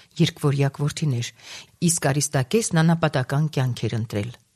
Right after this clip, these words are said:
Երկուսին էլ Սուրբ Գրիգորը եպիսկոպոս է ձեռնադրում։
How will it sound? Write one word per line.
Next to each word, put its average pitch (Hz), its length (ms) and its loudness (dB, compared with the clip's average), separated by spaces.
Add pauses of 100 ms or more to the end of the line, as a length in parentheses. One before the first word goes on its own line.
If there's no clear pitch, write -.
(380)
Երկուսին 180 580 2
էլ 202 80 2
Սուրբ 220 260 -2
Գրիգորը 170 480 0
եպիսկոպոս 165 680 0
է 127 80 -2
ձեռնադրում։ 110 580 -4